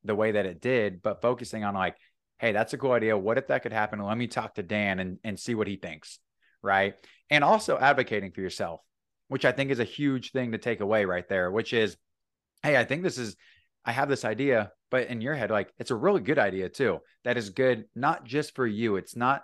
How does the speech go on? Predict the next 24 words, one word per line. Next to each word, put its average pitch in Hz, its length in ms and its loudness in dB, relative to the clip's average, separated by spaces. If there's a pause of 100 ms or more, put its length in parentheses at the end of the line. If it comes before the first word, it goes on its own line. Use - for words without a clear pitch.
it's - 220 -8
not 123 240 -2
a 110 40 -2
self-interest - 1400 -4
idea. 107 420 -2
It's, 104 280 -4 (380)
of 110 120 -8
course, 151 320 2
like, 107 240 0 (300)
"I 120 140 2
have 123 200 -2
so 123 220 -4
much 113 260 -6
to 113 120 -4
learn. 104 420 0 (120)
I'm 117 240 0
going 120 160 -4
to 113 60 -6
become 107 320 -6
better 104 260 2
inherently." 107 760 -2 (340)
That 120 260 0
will 117 180 -2
help 107 420 2